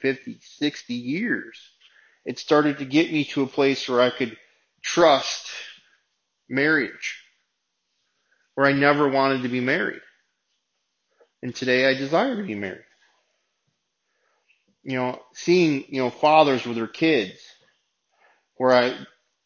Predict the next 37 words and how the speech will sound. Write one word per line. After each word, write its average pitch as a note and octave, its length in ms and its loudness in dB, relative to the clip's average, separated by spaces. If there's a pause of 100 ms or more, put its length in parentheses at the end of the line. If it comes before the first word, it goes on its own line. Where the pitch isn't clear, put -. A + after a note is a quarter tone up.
(260)
was C3 160 -4
at C#3 120 2
a B2+ 40 -2
place C#3+ 300 -2
in C#3 60 -6
my C3 100 0
life C3 240 -2
where B2 100 2
I A#2+ 40 0
never C#3 320 2
wanted G2+ 360 -6
kids. - 260 -14 (1300)
And C3 140 -8
today C3+ 380 2 (120)
I B2 120 -4
believe B2+ 340 -2
that B2 100 0
I A#2 60 2
can A#2 200 -6
trust C3+ 360 -2
myself A#2+ 440 -6
to A2+ 60 -16
be A2+ 160 -6
a G#2+ 80 -4
good G#2 200 -8
dad. A2 340 -2 (2000)
You B2+ 100 -8
know, A#2+ 120 -6
that A#2+ 120 0
I, A#2+ 280 -4
I - 20 -10
can B2 160 -10
trust B2+ 340 -4
myself A#2+ 540 -4
to, A#2 200 -4 (120)
to A2+ 100 -14
be A#2 320 -6